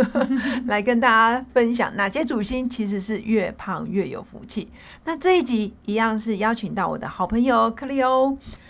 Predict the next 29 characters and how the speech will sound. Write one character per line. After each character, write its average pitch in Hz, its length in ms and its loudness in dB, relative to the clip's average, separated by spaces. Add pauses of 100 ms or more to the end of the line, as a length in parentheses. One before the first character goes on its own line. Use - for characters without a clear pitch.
(160)
她 - 220 -2
是 240 160 -4
七 269 380 -4
煞 262 360 2
座 208 240 0
命 196 380 4
宫 202 260 0
的 151 200 -4
女 180 340 2
子， 233 240 -4 (240)
那 165 220 -10
英 202 260 -2
国 147 180 -4
硕 165 220 -6
士 165 180 -12
毕 208 200 -4
业， 226 260 0
十 - 220 -10
年 190 200 0
以 156 120 -8
上 160 280 -6
教 180 280 -4
学 - 280 -10
的 135 220 -10 (140)
经 208 260 -2
验， 226 180 0 (360)
是 - 180 -8
一 196 200 -4
个 - 280 -6